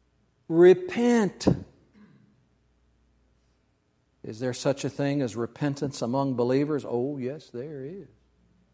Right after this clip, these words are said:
Repent. What does repent mean?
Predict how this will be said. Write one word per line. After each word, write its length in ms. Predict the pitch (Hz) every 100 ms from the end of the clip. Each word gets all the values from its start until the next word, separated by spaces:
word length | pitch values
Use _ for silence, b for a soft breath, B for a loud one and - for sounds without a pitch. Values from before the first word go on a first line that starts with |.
| _ _ _ _ _ _ _
Repent. 800 | 185 208 208 254 294 233 - - - - -
What 80 |
does 160 | 254 247
repent 400 | 233 233 269 269
mean? 320 | 165 131 101